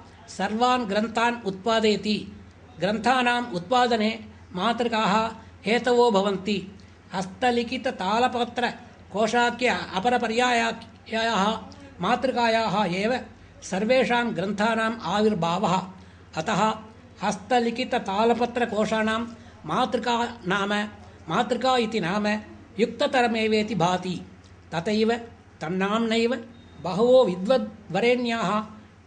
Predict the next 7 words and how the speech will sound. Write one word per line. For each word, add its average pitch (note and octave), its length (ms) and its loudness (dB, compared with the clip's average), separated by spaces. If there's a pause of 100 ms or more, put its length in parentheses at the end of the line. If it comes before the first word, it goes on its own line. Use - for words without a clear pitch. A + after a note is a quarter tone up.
(320)
उपयुञ्जते। G#3+ 840 0 (720)
एकैकोऽपि A#3+ 720 2
ग्रन्थः G#3 580 0 (400)
अथवा A3 380 0
एकैकमपि A#3+ 1040 0
पुस्तकम् G#3+ 540 -2 (460)
अनेकेषां A3+ 760 -2